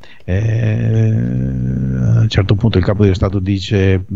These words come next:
per, viene fatto un nome, certo Savona, no? Il, il, il, l'economista Paolo Savona, che non viene accettato,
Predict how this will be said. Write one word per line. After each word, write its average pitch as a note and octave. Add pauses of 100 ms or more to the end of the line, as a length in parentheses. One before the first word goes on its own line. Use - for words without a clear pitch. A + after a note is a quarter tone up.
per, G2+
viene G2
fatto G2
un A#2+
nome, F#2+
certo F#2+
Savona, G#2
no? F2+
Il, F2 (460)
il, F#2
il, F2
l'economista F#2+
Paolo F#2
Savona, A2 (400)
che B2
non G#2+
viene F2+
accettato, A#2